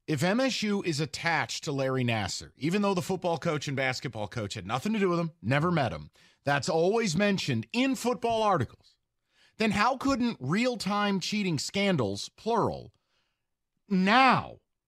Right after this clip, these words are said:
not be attached to you? Like, eh, guys, let's be consistent here.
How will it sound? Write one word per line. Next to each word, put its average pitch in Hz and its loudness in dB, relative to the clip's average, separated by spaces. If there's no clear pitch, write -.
not 214 0
be 240 0
attached 233 -2
to 233 -2
you? 262 -4
Like, - -4
eh, 240 -2
guys, 240 -2
let's 202 -2
be 233 0
consistent 180 -2
here. 80 -16